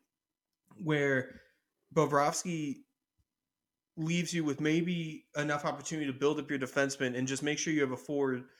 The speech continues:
that can create two goals. He doesn't have to score two goals.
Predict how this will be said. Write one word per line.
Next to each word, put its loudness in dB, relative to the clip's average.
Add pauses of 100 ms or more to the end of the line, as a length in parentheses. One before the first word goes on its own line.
(260)
that 4
can -6
create -2
two -6
goals. -4
He -4
doesn't -2
have -10
to -10
score -2
two -6
goals. -2